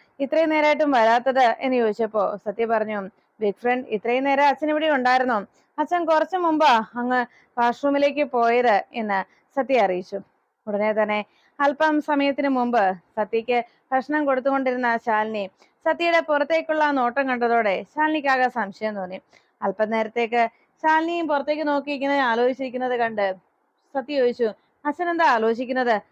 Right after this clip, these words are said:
അപ്പോഴേക്കും ശാലിനി പറഞ്ഞു, "അതെ, ഞാനേ ഒന്ന് വാഷ്റൂമിൽ പോവാ,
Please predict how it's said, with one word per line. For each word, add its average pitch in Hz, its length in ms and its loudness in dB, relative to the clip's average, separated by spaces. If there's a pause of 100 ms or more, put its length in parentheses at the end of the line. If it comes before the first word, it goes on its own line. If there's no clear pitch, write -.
(200)
അപ്പോഴേക്കും 208 460 -4 (120)
ശാലിനി 226 340 -4
പറഞ്ഞു, 226 380 -2 (460)
"അതെ, 220 200 0 (500)
ഞാനേ 240 340 0 (200)
ഒന്ന് 311 140 -2
വാഷ്റൂമിൽ 302 500 0
പോവാ, 247 340 2